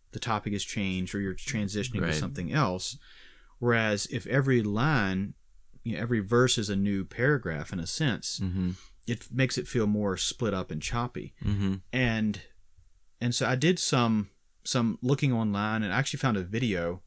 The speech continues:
Speaker 1: and we'll probably put that in the show notes, where it talks about Bible typography.
Speaker 2: Mm-hmm.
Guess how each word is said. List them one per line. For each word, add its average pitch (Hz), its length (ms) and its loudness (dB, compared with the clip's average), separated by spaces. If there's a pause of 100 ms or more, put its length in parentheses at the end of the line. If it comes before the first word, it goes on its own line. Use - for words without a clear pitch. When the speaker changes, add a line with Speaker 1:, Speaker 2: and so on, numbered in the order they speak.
(520)
Speaker 1:
and 120 80 -6
we'll 104 80 -4
probably 127 260 0
put 113 200 -4
that 107 120 2
in 80 60 -4
the 98 80 -4
show 123 240 2
notes, 98 400 -2
where 107 460 0 (360)
it - 80 2
talks 185 280 2
about 117 400 2 (440)
Bible 139 380 4
typography. 120 920 -2
Speaker 2:
Mm-hmm. 92 500 2